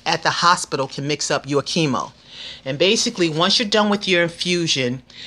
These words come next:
they will take and flush your port of the stuff that they just put in you,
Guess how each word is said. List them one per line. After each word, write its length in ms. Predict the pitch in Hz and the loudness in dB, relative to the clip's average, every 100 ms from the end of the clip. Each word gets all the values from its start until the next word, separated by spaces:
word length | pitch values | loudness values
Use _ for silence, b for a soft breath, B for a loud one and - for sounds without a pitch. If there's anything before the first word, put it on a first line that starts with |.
| B - | B -6
they 280 | 127 170 196 | 2 4 4
will 200 | 175 175 | 2 0
take 540 | 170 190 202 - - B B B | 0 0 0 -2 -18 B B B
and 180 | 151 143 | -8 -8
flush 420 | - 190 226 233 | -4 2 4 4
your 100 | 220 | 2
port 440 | 165 - 147 135 - - - | 0 0 2 2 -2 -10 -4
of 220 | 156 151 | -2 0
the 80 | 147 | -2
stuff 340 | - - 165 | -2 0 0
that 120 | 175 156 | 0 0
they 120 | 156 | 0
just 240 | 170 160 | 0 0
put 160 | - 170 | 0 2
in 160 | 151 | 2
you, 180 | 127 127 | 0 -2